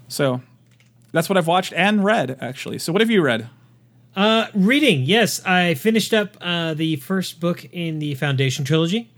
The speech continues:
Speaker 2: and
Speaker 1: Mm-hmm.
Speaker 2: it's just as good as I remember. I'd forgotten how good the reveal is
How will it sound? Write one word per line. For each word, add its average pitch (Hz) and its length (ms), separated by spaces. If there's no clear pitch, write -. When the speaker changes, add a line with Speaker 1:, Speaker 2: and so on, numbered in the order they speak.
Speaker 2:
and 139 220
Speaker 1:
Mm-hmm. 131 80
Speaker 2:
it's 139 140
just 165 260
as 139 100
good 151 120
as 139 80
I 151 80
remember. 135 560
I'd 165 160
forgotten 160 260
how 135 160
good 123 240
the 123 60
reveal 113 400
is 101 260